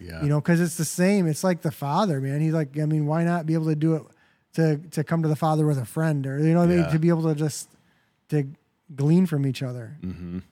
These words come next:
Speaker 1: Yeah, 'cause that's what we did.
Speaker 2: Yeah.
Speaker 1: You know, it was just like, "What do you do?" And I, I got so much as being somebody who's, like, a sit down, spend time, for, for me to talk to Nate and hear his process of, like, everything in Nate's world is so spiritually connected.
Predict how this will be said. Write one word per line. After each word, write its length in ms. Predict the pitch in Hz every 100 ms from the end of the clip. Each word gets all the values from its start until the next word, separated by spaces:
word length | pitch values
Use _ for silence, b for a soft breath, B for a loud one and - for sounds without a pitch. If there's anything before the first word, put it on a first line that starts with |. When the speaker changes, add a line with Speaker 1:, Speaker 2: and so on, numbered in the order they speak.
| _ -
Speaker 1:
Yeah, 160 | 98 104
'cause 140 | -
that's 220 | 90 95
what 120 | 117 107
we 140 | 123
did. 160 | 127 113
Speaker 2:
Yeah. 220 | 208 165 101
Speaker 1:
You 60 |
know, 140 | 101 104
it 40 |
was 140 | 107 98
just 160 | 107
like, 100 | 107 90
"What 100 | 107
do 60 |
you 120 | 113 135
do?" 140 | 107
And 120 | - 98
I, 140 | 107 - 98
I 120 | 107
got 220 | 113 127
so 180 | - 123
much 300 | 117 120 -
as 140 | 98 95
being 180 | 107
somebody 260 | 101 104 98
who's, 160 | 95 90
like, 200 | 92 82
a 80 |
sit 300 | 78 - 107
down, 480 | 98 92 90 87 82 b b b b -
spend 400 | - - 98 85
time, 440 | 98 95 90 82 - _ _ -
for, 460 | - 110 98 95 - - _
for 160 | -
me 140 | 101 110
to 100 | 104
talk 240 | - 101
to 80 | 90
Nate 460 | 90 98 104 95 b b b b b -
and 140 | 98
hear 340 | 95 - 107 101
his 260 | 95 98
process 500 | - 98 90 - 85
of, 120 | 90 87
like, 180 | 82 -
everything 840 | - 104 110 120 110 120 113 107 101 b b b _
in 200 | 98 92
Nate's 340 | 90 87 73 -
world 240 | 107 107
is 80 | 85
so 280 | - - 85
spiritually 680 | - - 80 82 - 95 90
connected. 640 | - 78 76 - 107 135